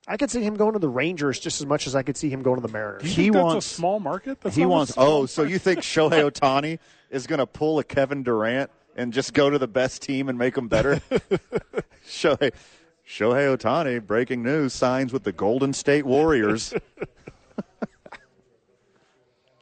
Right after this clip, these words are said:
Speaker 2: He has to sign with a team in Japan, guys.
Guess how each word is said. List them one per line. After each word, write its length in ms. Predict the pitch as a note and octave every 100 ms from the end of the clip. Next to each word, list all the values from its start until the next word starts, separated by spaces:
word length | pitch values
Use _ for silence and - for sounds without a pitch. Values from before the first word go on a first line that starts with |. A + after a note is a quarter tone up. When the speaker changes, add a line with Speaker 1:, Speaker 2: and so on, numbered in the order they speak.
| _ _ _ _ _ _
Speaker 2:
He 120 | - F#3
has 220 | A3+ -
to 80 | A3+
sign 200 | G3+ F#3+
with 100 | E3+
a 60 |
team 220 | D3+ E3
in 80 | D3+
Japan, 420 | B2+ - E3+ D3+ D#2+
guys. 300 | F#2 A#2+